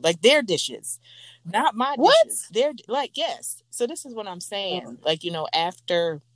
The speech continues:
Speaker 1: cultivating or l-, looking at all of those different things that I've done, it was just like, you
Speaker 2: Mm-hmm.
Speaker 1: know, you're giving so much to someone who's not giving you anything in return. And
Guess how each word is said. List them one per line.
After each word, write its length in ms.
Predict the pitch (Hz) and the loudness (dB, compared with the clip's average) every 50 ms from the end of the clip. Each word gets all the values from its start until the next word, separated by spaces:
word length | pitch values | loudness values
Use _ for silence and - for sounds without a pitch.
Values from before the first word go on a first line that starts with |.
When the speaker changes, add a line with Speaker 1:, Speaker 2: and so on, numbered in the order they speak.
| _ _ _ _ _ - _ _ - - _ _ _ | _ _ _ _ _ -20 _ _ -14 -14 _ _ _
Speaker 1:
cultivating 640 | - - 185 180 185 - 175 170 170 170 170 160 151 | -2 0 0 0 0 -2 -4 -2 -2 -4 -4 -6 -8
or 160 | - 139 147 147 147 _ | -8 -8 -8 -10 -14 _
l-, 160 | - 147 - - _ - | -12 -12 -12 -14 _ -8
looking 400 | 160 170 214 233 - 220 190 170 | -4 -2 -2 -2 -4 -4 -2 -2
at 120 | 160 - - | -2 -2 -2
all 120 | 151 160 165 | -4 -4 -4
of 60 | 165 151 | -4 -4
those 160 | 160 160 151 | -6 -4 -4
different 360 | - 160 165 - - 147 147 | -4 -6 -6 -6 -10 -12 -8
things 260 | - 147 151 151 143 - | -6 -6 -6 -6 -6 -10
that 100 | 170 - | -6 -4
I've 320 | - 139 131 127 120 113 | -4 -4 -4 -8 -12 -8
done, 460 | - - 123 117 127 160 202 254 311 330 _ _ _ - - - - - _ _ - | -4 -4 -4 -4 -4 -6 -8 -10 -10 -12 _ _ _ -20 -20 -20 -20 -20 _ _ 6
it 160 | 160 185 190 | 6 6 6
was 120 | 190 208 | 2 -4
just 160 | 180 180 190 190 | -4 -2 0 0
like, 200 | 165 156 156 165 | 0 -2 -2 -6
you 60 | 170 | -8
Speaker 2:
Mm-hmm. 20 | |
Speaker 1:
know, 100 | 165 160 | -8 -8
you're 180 | 156 165 170 170 | -8 -8 -8 -8
giving 500 | 170 - 196 226 233 254 240 226 214 202 - | -6 -4 -4 -2 0 0 -2 -2 -2 0 0
so 260 | - - 190 190 214 | 2 2 2 0 0
much 320 | 226 220 208 208 - - | -2 -4 -6 -6 -6 -6
to 80 | - 180 | -4 -4
someone 460 | - - 175 170 165 156 156 151 160 165 | -2 -2 -2 -4 -4 -4 -4 -6 -6 -6
who's 260 | - 185 170 160 151 | -8 -10 -10 -10 -10
not 280 | 156 156 165 175 175 - | -10 -8 -8 -8 -8 -10
giving 300 | - 185 180 175 175 170 | -10 -10 -8 -8 -10 -10
you 140 | 165 160 151 - | -10 -10 -6 -4
anything 440 | 143 160 175 185 - - 175 175 175 | -4 -4 -4 -6 -4 -4 -4 -4 -6
in 80 | 165 156 | -6 -8
return. 600 | 147 147 - - 156 147 143 131 127 123 127 127 _ _ _ _ _ _ _ _ _ _ _ - | -8 -8 -6 -6 -6 -6 -6 -6 -8 -10 -10 -14 _ _ _ _ _ _ _ _ _ _ _ 2
And 600 | 160 156 147 143 139 135 131 135 131 127 - | 2 2 2 0 -2 -4 -4 -6 -8 -8 -10